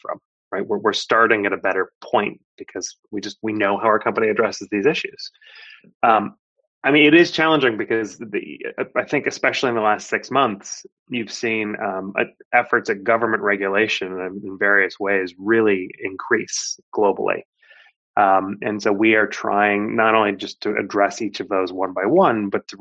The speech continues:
really more effectively explain what we think the internet as whole needs to look like over the next four to five years.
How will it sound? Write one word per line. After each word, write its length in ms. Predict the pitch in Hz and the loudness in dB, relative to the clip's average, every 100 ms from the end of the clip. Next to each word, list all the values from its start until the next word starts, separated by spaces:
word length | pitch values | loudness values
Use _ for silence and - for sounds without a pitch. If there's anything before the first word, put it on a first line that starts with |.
| 98 | -2
really 340 | 110 107 101 104 | 2 2 0 -2
more 240 | 101 101 | -2 0
effectively 560 | 95 - 107 - 98 95 | 0 -2 -2 -4 -4 -6
explain 640 | - - 98 98 95 95 - | -8 -6 -2 -2 -2 -8 -4
what 240 | 101 - | 0 2
we 80 | 113 | 2
think 240 | 110 101 | 0 -2
the 80 | - | -4
internet 380 | 104 98 95 - _ _ _ - - - | -4 -2 -2 -4 _ _ _ -16 -10 -2
as 340 | 110 107 98 - | 2 2 0 -6
whole 560 | - 131 120 101 - - | 2 6 8 6 2 -4
needs 320 | 113 110 101 | -4 -4 -6
to 100 | 107 | -6
look 240 | 104 110 | -4 -2
like 240 | 104 107 - | -2 -2 -2
over 120 | - | -4
the 80 | - | -2
next 320 | - - - _ _ _ _ _ _ - | -2 -2 -12 _ _ _ _ _ _ -2
four 140 | 107 | -2
to 60 | 95 | 0
five 400 | - 98 110 101 | -2 -2 0 0
years. 380 | 117 - - | 0 -2 -8